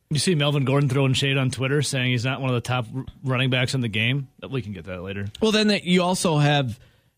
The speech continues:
Speaker 2: you know, some receiving pieces. I know you had to, uh, depart with Fant.
Speaker 1: Yeah.
Speaker 2: But you still have some decent pieces.
Speaker 1: Well, as they get
Speaker 2: And,
Speaker 1: Wilson.
Speaker 2: and again, like I said, there's still a draft. You still have June first cuts. It's a long ways away, I would say, out of all of them.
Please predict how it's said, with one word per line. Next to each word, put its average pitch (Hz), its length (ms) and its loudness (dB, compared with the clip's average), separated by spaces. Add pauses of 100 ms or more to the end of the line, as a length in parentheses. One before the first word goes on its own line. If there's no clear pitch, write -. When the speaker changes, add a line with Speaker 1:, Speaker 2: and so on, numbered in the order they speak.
Speaker 2:
you 135 140 0
know, 123 260 4 (240)
some 147 460 4
receiving 135 480 4
pieces. 135 320 4
I 131 100 4
know 139 140 4
you 147 140 4
had 135 180 4
to, 120 260 2 (220)
uh, 107 260 2
depart 117 640 -2
with 110 160 0
Fant. 117 540 0 (320)
Speaker 1:
Yeah. 131 240 0 (260)
Speaker 2:
But 151 220 -2
you 151 120 4
still 160 300 0
have 143 260 2
some 117 340 0
decent 131 480 2
pieces. 104 400 0
Speaker 1:
Well, 135 120 2
as 117 100 -2
they 123 80 -2
get 117 120 0
Speaker 2:
And, 196 140 2
Speaker 1:
Wilson. 165 220 2
Speaker 2:
and 196 80 2
again, 151 380 0 (180)
like 151 160 2
I 143 80 4
said, 104 340 0 (160)
there's 127 160 2
still 175 300 2
a 156 60 2
draft. 123 500 0 (240)
You 127 80 4
still 151 200 2
have 135 120 2
June 139 260 4
first 139 360 0
cuts. 120 440 0 (260)
It's 151 180 0
a 175 40 4
long 165 300 2
ways 156 240 4
away, 143 240 4
I 123 80 2
would 127 140 2
say, 131 200 2
out 127 160 2
of 117 80 2
all 139 260 2
of 117 60 2
them. 110 240 2